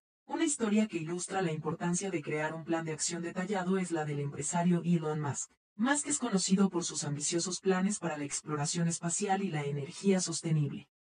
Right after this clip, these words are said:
Para lograr estos objetivos, ha creado planes de acción detallados para cada uno de sus proyectos. Por ejemplo, cuando fundó SpaceX, la compañía de cohetes privados,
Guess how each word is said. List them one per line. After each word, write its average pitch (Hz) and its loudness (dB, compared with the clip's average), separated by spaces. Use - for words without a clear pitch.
Para 180 0
lograr 190 2
estos 190 -2
objetivos, 175 0
ha 285 -2
creado 233 2
planes 185 -2
de 165 -2
acción 180 0
detallados 175 0
para 143 -2
cada 180 0
uno 180 2
de 175 -2
sus 147 -6
proyectos. 160 -6
Por 196 2
ejemplo, 196 0
cuando 165 2
fundó 165 2
SpaceX, 190 0
la 175 0
compañía 185 0
de 170 -4
cohetes 160 -2
privados, 196 -2